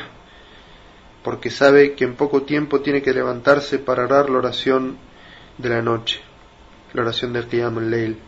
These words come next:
y debe también comer frugalmente antes del alba, comer el suhur,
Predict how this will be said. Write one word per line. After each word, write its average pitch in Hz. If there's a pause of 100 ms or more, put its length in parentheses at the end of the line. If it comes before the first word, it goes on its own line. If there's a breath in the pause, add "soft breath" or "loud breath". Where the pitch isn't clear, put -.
(680 loud breath)
y 123
debe 131
también 131
comer 127
frugalmente 135
antes 127
del 120
alba, 113 (600 loud breath)
comer 120
el 117
suhur, 117